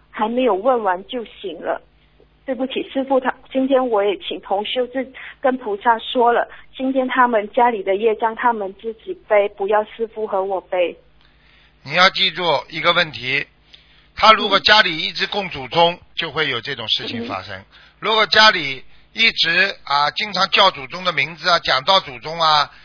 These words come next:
Speaker 2: 讲到过世的亡人啊，他就会回家，就会回来。所以名字不要随便提的，听得懂吗？
Speaker 1: 嗯，听得懂。
Speaker 2: 哎。
Speaker 1: 好的，我会跟同修讲一下。
Speaker 2: 哎。
Speaker 1: 还有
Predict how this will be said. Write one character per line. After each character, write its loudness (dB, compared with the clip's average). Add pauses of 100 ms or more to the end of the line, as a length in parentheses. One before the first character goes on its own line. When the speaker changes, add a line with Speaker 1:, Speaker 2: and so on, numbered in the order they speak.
(100)
Speaker 2:
讲 -2
到 6
过 0
世 -2
的 -2
亡 2
人 2
啊， 4
他 -8
就 -10
会 -10
回 -6
家， 0 (320)
就 -12
会 -8
回 -8
来。 -4 (320)
所 -4
以 -2
名 -6
字 -4
不 -4
要 6
随 -4
便 -2
提 -8
的， -6 (140)
听 -14
得 -6
懂 -8
吗？ 0 (840)
Speaker 1:
嗯， -16 (100)
听 -14
得 -14
懂。 -16 (200)
Speaker 2:
哎。 -12
Speaker 1:
好 -6
的， -4
我 -2
会 0
跟 -6
同 -4
修 -2
讲 -8
一 -18
下。 -8 (180)
Speaker 2:
哎。 -4
Speaker 1:
还 0
有 0